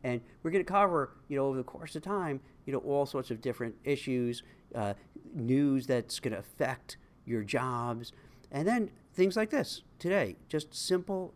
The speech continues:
interview questions and how to deal with them. So, as y-, one of the simple questions is, "Why do you want this job?"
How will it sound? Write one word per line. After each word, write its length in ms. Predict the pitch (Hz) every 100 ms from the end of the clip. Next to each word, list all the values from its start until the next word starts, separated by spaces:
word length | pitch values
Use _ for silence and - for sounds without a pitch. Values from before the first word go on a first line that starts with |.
| -
interview 360 | 156 160 147
questions 540 | 143 160 151 123 104 107
and 140 | 110
how 100 | 110
to 80 | 107
deal 220 | 104 92
with 80 | 87
them. 140 | 85 - - - - - - -
So, 320 | - 131 110 - -
as 100 | 131
y-, 80 | 120 123
one 200 | 120 147
of 60 |
the 80 | 120
simple 300 | - 120 110
questions 380 | - 107 117 113
is, 140 | 131
"Why 220 | 101 85
do 60 | 90
you 60 | 98
want 200 | 107 -
this 120 | 143
job?" 300 | 185 277